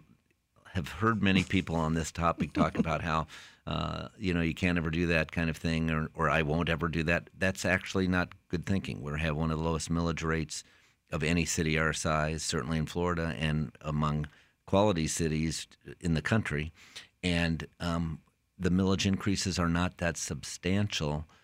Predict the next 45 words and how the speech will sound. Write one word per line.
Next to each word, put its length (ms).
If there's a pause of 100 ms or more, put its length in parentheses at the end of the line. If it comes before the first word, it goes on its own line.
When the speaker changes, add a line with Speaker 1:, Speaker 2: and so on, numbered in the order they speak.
(240)
Speaker 1:
that 260 (300)
we 120
can't 340
all 180
help 300
pay 240
our 160
fair 280
share 260
to 100
stay 260
ahead 280
of 80
the 60
curve 320
of 120
problems 600 (340)
by 100
making 440
sure 360
that 220 (400)
our 180
high 300
quality 360
of 80
life, 360 (300)
wa-, 220 (260)
life 400
is 160
appropriately 560
protected. 520 (180)
Speaker 2:
Right. 300 (420)
I 40
mean, 220
and 460
that, 160 (420)
that 240
always 440
befuddles 640
me. 220
I 60
mean, 200
I'm 180
not 220
a 260